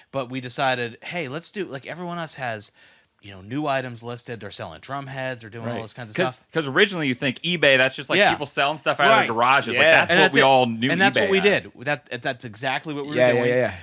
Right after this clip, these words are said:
Speaker 1: But we also noticed that, hey, there are other things to, to be had here. And, uh, then Brian came in, and we kinda learned that stuff together. And we were going through the books. Remember the, the
Speaker 3: Oh,
Speaker 1: going
Speaker 3: dude,
Speaker 1: through
Speaker 3: I,
Speaker 1: the
Speaker 3: I
Speaker 1: M I T
Speaker 3: remember
Speaker 1: book?
Speaker 3: I was, like, every Friday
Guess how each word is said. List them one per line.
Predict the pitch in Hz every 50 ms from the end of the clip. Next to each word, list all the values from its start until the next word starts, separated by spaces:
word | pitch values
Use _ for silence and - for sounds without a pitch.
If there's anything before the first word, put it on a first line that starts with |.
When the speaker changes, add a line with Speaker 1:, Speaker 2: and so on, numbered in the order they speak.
| - _
Speaker 1:
But | 139 135 131 - _ _
we | 117 127 131 123 123 123 123 - _
also | - 131 131 131 - 143 135
noticed | 131 131 127 127 120 -
that, | 135 120 120
hey, | 120 156 190 196 143 110 - _
there | - 127 127 123 123 123 123 -
are | 110 117 117 117 117 -
other | 117 120 120 123 120 117 113 113
things | 110 - 139 131 127 120 - -
to, | - 120 113 110 101
to | - 107
be | 113 110
had | 107 127 131 131 131 117
here. | 110 98 85 76 _ _ _ _ _ - - - _ _
And, | - 98 107 104 101 98 98 92 95
uh, | 92 92 90 90 87 87 85 -
then | - 98 98 92
Brian | 95 98 104 107 117 123 120
came | - 117 110 101 95
in, | 95 98 98 98 101
and | 107 - 98 98 95
we | 107 110
kinda | - - 131 127 120 117
learned | 110 113 117 120 117 110
that | 107 110 110 - - -
stuff | - - - - - 117 110 -
together. | - - 92 101 120 131 117 101 98 98 98 - _ - - _ -
And | 107 104
we | 110
were | 110 101
going | 101 113 - 101
through | - 117 107
the | 98
books. | 87 - 110 107 107 - - -
Remember | 104 104 104 104
the, | 104 101 101
the | 104 101 101
Speaker 3:
Oh, | 107 135 131 131
Speaker 1:
going | 127 120
Speaker 3:
dude, | 120 131
Speaker 1:
through | 123 120
Speaker 3:
I, | 123 127 131 135
Speaker 1:
the | -
Speaker 3:
I | 135
Speaker 1:
M | 135
I | 139
T | 143
Speaker 3:
remember | 143 135 139 139 143 135 127 123 117
Speaker 1:
book? | 117 - -
Speaker 3:
I | 120 123
was, | 123 120 -
like, | 120 113 104 -
every | - 127 127 120 131 120
Friday | - - - 120 117 117 120 120 123 120 120 120 117 117 113 113 110 110